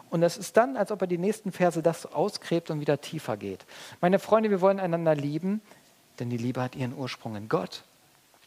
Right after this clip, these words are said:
Und wer liebt, ist aus Gott geboren und kennt Gott.“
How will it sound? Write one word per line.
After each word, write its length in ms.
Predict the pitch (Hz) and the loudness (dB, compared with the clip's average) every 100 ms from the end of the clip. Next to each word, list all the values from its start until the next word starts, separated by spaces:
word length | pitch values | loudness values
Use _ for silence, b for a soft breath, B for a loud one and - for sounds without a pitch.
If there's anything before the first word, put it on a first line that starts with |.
| - - | -8 -4
Und 80 | |
wer 100 | 117 | -4
liebt, 300 | 110 190 - - | -2 -4 -6 -18
ist 120 | - 117 | -10 -10
aus 120 | - | -2
Gott 200 | 151 - | -2 -2
geboren 380 | 139 123 123 131 | -6 -2 -2 -4
und 240 | 135 117 | -8 -10
kennt 360 | - 113 98 - _ _ | -8 -8 -10 -18 _ _
Gott.“ 360 | - - - | -12 -12 -16